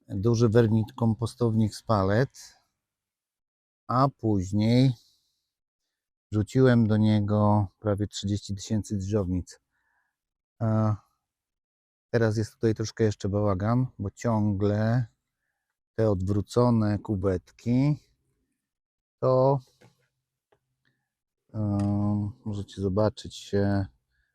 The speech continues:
resztki drzwiownic, które czekam, aż same sobie przejdą, więc stopniowo są dokładane kolejne. Dużo kartonu, bo zaraz będziemy to układać, ale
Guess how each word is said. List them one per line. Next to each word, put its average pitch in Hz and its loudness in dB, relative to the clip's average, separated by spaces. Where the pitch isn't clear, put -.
resztki 120 -4
drzwiownic, 113 0
które 107 -2
czekam, 107 -4
aż 101 -6
same 117 -2
sobie 98 -6
przejdą, 104 -4
więc 104 -6
stopniowo 107 -6
są 101 -4
dokładane 107 -4
kolejne. 107 -2
Dużo 107 -4
kartonu, 107 -6
bo 95 -6
zaraz 98 -2
będziemy 98 -2
to 98 -6
układać, 123 -4
ale 117 4